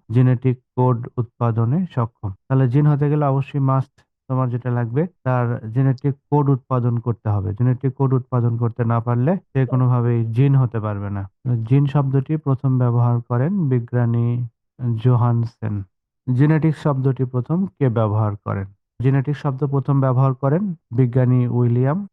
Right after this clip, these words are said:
বেটসন। জিন শব্দটির অর্থ কি? তো জিন শব্দের অর্থ হলো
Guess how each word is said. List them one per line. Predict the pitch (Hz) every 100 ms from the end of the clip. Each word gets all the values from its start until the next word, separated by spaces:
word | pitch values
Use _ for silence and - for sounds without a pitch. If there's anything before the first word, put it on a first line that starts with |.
| 113
বেটসন। | 113 123 - - 104
জিন | 104 - 131 131 147 160 _
শব্দটির | 135 123 131 127 143 170 - -
অর্থ | 123 - -
কি? | 113 107 104 -
তো | 123
জিন | 120 147
শব্দের | 156 147 151
অর্থ | 139 -
হলো | 143 143 160